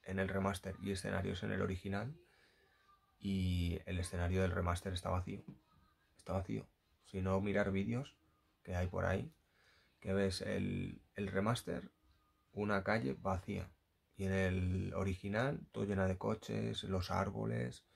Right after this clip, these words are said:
Dices tú, "Pero bueno, ¿es necesario meter el ray tracing y, y quitar todo?". No me compensa, le, le quita vida al juego. Y bueno, como digo, pues bueno,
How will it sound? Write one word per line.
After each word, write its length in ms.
Dices 360
tú, 160
"Pero 160
bueno, 280
¿es 160
necesario 600
meter 220
el 100
ray 160
tracing 400
y, 160
y 140
quitar 400
todo?". 420
No 200
me 140
compensa, 540
le, 380
le 160
quita 240
vida 260
al 80
juego. 380
Y 100
bueno, 200
como 200
digo, 180
pues 140
bueno, 160